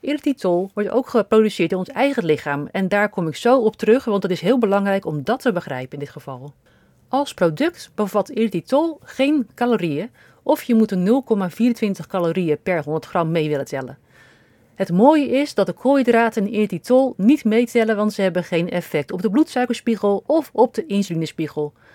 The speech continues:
Nou, dat laatste ga ik binnenkort zelf eens even testen met mijn testapparaat, want ik wil mijn eigen ogen zien of het ook echt zo is.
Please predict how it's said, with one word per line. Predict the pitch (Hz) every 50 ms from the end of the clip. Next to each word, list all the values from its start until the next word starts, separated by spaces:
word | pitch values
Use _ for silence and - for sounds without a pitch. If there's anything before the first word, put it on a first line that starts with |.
| - - _ _ _
Nou, | - 175 170
dat | 170 160 -
laatste | 170 190 233 262 - -
ga | - 196
ik | 185 165
binnenkort | 190 185 170 156 - 165 151 -
zelf | - 233 247 285 277
eens | 240 220
even | 233 233 226 226 220
testen | - - 240 226 - -
met | 202 170
mijn | 160 156 -
testapparaat, | - 262 254 - - 226 220 - 208 190 185 185 190 190 -
want | 190 185
ik | 180 -
wil | 185 170
mijn | 165 -
eigen | 180 214 220 190 196 -
ogen | 175 175 170 - 175
zien | 139 175 180 170 160 -
of | 180 175
het | 175 156
ook | 147
echt | - 151 147 -
zo | - 190 208
is. | 262 311 302 - - -